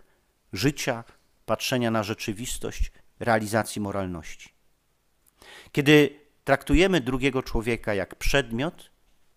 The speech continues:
kiedy innych traktujemy jak narzędzia swojej walki o pozycję w świecie,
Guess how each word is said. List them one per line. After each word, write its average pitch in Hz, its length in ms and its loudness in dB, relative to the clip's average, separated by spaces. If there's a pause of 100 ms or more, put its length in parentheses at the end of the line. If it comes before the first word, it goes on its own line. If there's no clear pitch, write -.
(120)
kiedy 113 280 -4
innych 156 540 0
traktujemy 120 540 0
jak 107 200 -2
narzędzia 117 560 0
swojej 101 360 -4
walki 110 580 2 (220)
o - 80 -10
pozycję 113 440 -6
w - 60 -10
świecie, - 420 -4